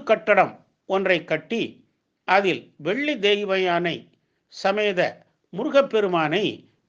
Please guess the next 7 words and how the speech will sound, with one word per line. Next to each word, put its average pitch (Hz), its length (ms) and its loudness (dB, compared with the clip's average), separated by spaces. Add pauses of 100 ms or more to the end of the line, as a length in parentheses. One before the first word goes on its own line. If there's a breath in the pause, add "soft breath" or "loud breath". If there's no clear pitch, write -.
பிரதிஷ்டை 220 420 0
செய்தார். 160 460 -2 (600)
இதுவே 175 360 2 (540)
காலப்போக்கில் 190 840 2
கல் 240 300 2
கோயிலாக 185 560 2
மாறியது. 156 480 0